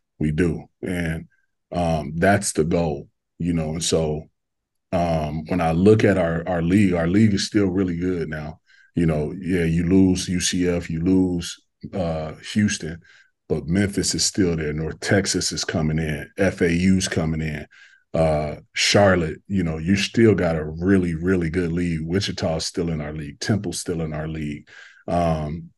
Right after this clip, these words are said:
and, and, and our league has really good coaches. And so, uh, the challenge is gonna be, you know, our cha-, our, our challenge to our guys each day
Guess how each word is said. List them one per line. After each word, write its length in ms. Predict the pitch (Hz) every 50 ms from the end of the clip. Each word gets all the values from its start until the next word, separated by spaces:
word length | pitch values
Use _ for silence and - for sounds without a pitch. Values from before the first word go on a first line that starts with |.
| _ -
and, 280 | 101 98 90 87 82 82
and, 320 | 87 85 82 82 80 80 92
and 100 | 87 87
our 180 | 87 85 85
league 380 | 87 92 92 98 101 98 98 98
has 340 | - 107 87 82 80 80 85
really 340 | 85 90 95 98 95 90 82
good 300 | 82 - 98 90 - -
coaches. 760 | - - - 104 92 92 85 - - - - - - - - - _ _ _ _ _ _ _ _ -
And 200 | 82 85 85 85
so, 540 | - - 98 90 87 82 82 82 82 82 - _ _ _ _ _ _ -
uh, 360 | 98 87 82 80 78 80 80
the 140 | 82 80 80
challenge 560 | - - - 113 104 107 107 104 98 90 90
is 120 | 87 85
gonna 240 | 90 95 87 87 82
be, 360 | 78 80 92 90 90 87 85
you 160 | 85 87 87
know, 100 | 82 82
our 220 | 82 87 98 101 98
cha-, 200 | - - 95 -
our, 360 | 85 90 92 95 95 - -
our 160 | 95 95 95 92
challenge 460 | - - 117 90 87 90 90 - -
to 100 | - 87
our 140 | 85 85 85
guys 500 | 85 90 87 90 90 87 85 85 82 87
each 220 | 90 82 - -
day 340 | - 92 85 85 82 82